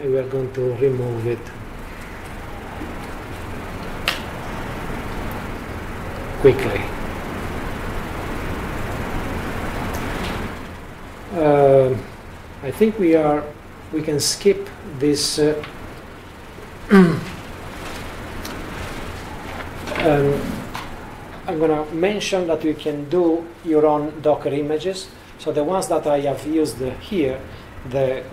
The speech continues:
customized MySQL with MySQL Sandbox, is something that you can do with, uh, a very simple procedure. And again,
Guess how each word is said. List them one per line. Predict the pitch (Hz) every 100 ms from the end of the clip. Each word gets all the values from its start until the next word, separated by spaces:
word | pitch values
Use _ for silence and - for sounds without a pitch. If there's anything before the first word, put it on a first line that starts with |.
| - -
customized | - 170 - 147 143 135 123
MySQL | 139 135 131 - 147 135
with | 131 135
MySQL | 135 131 147 -
Sandbox, | - 180 143 104 - - - - - - - - - -
is | 156
something | 165 147 156
that | 151 147
you | 143
can | - 143
do | 147 147 151 160 151
with, | 151 -
uh, | 151 131 - - - - -
a | 165
very | 139 165 151 143 - - - -
simple | - 160 139
procedure. | 143 135 - 165 127 139 - - - - -
And | 165 143
again, | 139 190 170 143 151